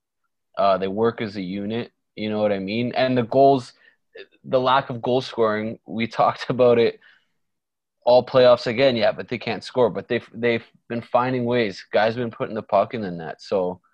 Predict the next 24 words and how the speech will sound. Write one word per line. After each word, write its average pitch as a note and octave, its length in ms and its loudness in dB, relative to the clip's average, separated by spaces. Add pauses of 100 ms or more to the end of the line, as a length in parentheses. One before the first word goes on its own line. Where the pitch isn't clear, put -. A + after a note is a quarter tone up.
(760)
um, F#2+ 400 -2
as G2+ 120 -14
much C3 400 -2
<laughs> - 0 -
as B2 160 0
it - 280 -2
tears B2 340 -4
me A#2+ 100 -4
apart G#2+ 400 0
to G2+ 100 -8
say A2+ 340 0
it, D#3+ 80 0
I, G#2 360 2 (360)
I A2 120 -2
think B2+ 160 -2
Montreal B2 320 2
will G#2+ 80 -2
find A2+ 220 0
a G#2 40 -4
way G2+ 140 -2
to F#2+ 80 -4
win G2 180 -8
this F#2+ 200 -12
series. F#2 440 -8